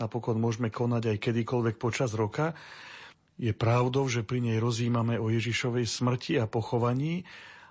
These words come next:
ale neprehliadnime kríž. Často býva, ako to vidieť v našich kostoloch, položený na zemi, ako by mu patrilo len akési druhoradé miesto.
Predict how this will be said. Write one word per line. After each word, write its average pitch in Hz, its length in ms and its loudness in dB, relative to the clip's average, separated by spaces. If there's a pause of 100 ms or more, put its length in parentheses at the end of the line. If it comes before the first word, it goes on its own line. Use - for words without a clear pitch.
ale 110 180 0
neprehliadnime 120 840 2
kríž. 110 580 -2 (540)
Často 117 400 -2
býva, 139 400 4
ako 117 180 -2
to 113 140 -4
vidieť 123 420 2
v 123 60 -2
našich 117 260 0
kostoloch, 127 540 0 (160)
položený 143 560 2
na 127 160 2
zemi, 135 480 0 (320)
ako 135 220 0
by 151 120 2
mu 143 160 4
patrilo 139 460 0
len 131 160 0
akési 123 480 -2
druhoradé 127 560 2
miesto. 120 560 0